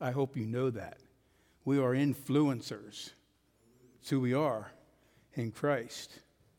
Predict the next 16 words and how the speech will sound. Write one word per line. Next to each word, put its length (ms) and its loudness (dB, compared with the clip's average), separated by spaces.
We 100 -6
carry 360 4
the 100 -4
fragrance 500 -2
of 180 -10
Christ 380 -4
with 220 -4
us 240 -4
wherever 400 2
we 140 0
go. 340 -4
The 80 0
church 340 6
in 100 8
that 200 4
generation, 840 2